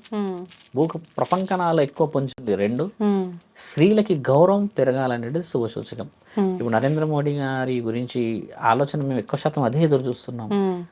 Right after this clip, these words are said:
Speaker 2: స్త్రీలకు రక్షణ లేదు తల్లి ఇక్కడ. అలా రక్షణ లేని ఏ దేశం బాగుపడుతుందమ్మా? ఓ గొప్పలు చెప్పుకుంటూ అయిపోతుందా మన
Speaker 1: Hmm.
Speaker 2: దేశం గురించి?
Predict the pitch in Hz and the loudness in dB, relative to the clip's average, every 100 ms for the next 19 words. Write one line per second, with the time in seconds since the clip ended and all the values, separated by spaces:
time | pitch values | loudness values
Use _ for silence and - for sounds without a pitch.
0 | _ - - 139 185 127 110 160 233 180 | _ -6 0 0 0 -6 -6 -4 -4 -4
1 | - 107 104 107 110 113 117 - _ - | -4 -6 -6 -10 -10 -10 -12 -20 _ -20
2 | - - 104 135 123 - 143 156 151 147 | -20 -6 -2 0 -2 -4 -4 -2 -2 -2
3 | 127 117 127 - 135 123 120 127 123 123 | -2 0 -2 -2 -4 -2 -4 -6 -8 -8
4 | 123 147 - _ _ _ _ 135 151 135 | -6 -10 -12 _ _ _ _ 0 2 2
5 | - - 220 175 170 180 143 147 143 117 | 0 0 2 2 0 2 2 0 -2 -2
6 | 113 110 104 117 131 123 113 110 107 190 | 0 0 2 0 0 -2 -2 -4 -4 -4